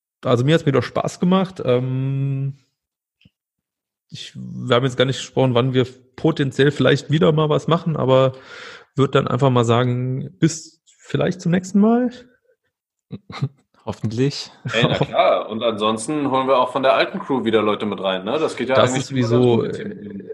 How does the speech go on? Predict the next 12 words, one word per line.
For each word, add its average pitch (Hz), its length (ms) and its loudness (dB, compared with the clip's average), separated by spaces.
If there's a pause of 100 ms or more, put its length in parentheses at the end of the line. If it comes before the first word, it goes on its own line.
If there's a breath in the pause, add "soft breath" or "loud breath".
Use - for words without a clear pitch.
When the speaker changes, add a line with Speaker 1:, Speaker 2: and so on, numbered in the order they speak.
Speaker 1:
äh, 147 100 -20
die 143 80 -4
Verhandlungen, 135 720 2
äh, 123 240 -4
die 120 100 -12
Verhandlungen, 127 800 -2
äh, 120 200 -4
mit 123 180 -2
dem 117 100 0
Management 123 460 2
laufen 117 420 -2
schon. 104 360 -12